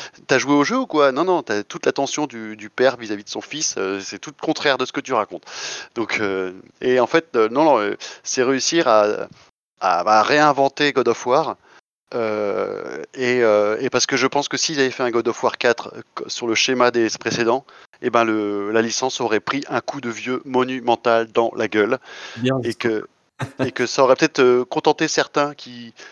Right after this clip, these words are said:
Speaker 1: sont peut-être un petit peu, heu, comme, heu, joueurs énervés, tu vois, heu, basent trop sur leurs acquis, tu vois, qui veulent pas bouger. Bah là, ça bouscule un peu, mais c'est franchement une réussite.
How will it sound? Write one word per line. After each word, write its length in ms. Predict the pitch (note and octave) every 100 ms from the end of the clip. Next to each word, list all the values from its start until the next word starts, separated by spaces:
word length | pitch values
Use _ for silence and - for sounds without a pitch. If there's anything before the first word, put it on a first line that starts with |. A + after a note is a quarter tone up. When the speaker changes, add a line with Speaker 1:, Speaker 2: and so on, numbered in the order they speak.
| -
Speaker 1:
sont 140 | -
peut-être 200 | - C3
un 60 | C3
petit 180 | - B2+
peu, 320 | C3 C3 A#2
heu, 40 |
comme, 260 | - B2 A2
heu, 80 | G2
joueurs 220 | G#2+ G#2
énervés, 400 | A2+ A2 G#2+ A#2+
tu 120 | -
vois, 160 | G2+ G#2
heu, 260 | F#2 F#2 G2 - - - B2+
basent 200 | A#2+ A#2
trop 160 | - C#3
sur 120 | C#3
leurs 200 | A2+ G2+
acquis, 260 | A2 A#2+ B2
tu 120 | A2+
vois, 160 | G2+ - - - -
qui 80 |
veulent 140 | A2+ G#2
pas 120 | B2+
bouger. 340 | A#2+ G#2 A#2+ - - - _ _
Bah 100 | A2
là, 180 | A#2 A#2+
ça 160 | - A2
bouscule 340 | C3 - D#3
un 80 | B2
peu, 240 | C3+ D3+
mais 300 | C#3+ A2+ G#2+ - _ _
c'est 220 | - A2
franchement 400 | - C#3+ C3+ C3+
une 60 | A#2
réussite. 360 | G#2 - -